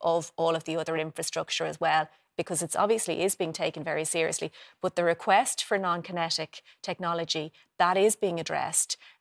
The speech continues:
and that will take a matter of weeks, as I understand it, but it has to be operationalised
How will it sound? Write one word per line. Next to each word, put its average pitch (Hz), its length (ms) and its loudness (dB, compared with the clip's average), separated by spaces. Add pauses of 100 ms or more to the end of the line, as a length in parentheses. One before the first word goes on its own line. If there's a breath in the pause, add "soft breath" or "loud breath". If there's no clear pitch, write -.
and 170 220 0
that 180 160 4
will 196 120 2
take 175 280 -2
a 165 60 -4
matter 165 320 -4
of 156 100 -4
weeks, 165 280 -2
as 160 120 0
I 160 120 0
understand 165 540 -2
it, 165 100 -6
but 160 120 -6
it 160 140 -8
has 185 260 2
to - 80 -8
be - 240 -2 (100)
operationalised 165 920 -2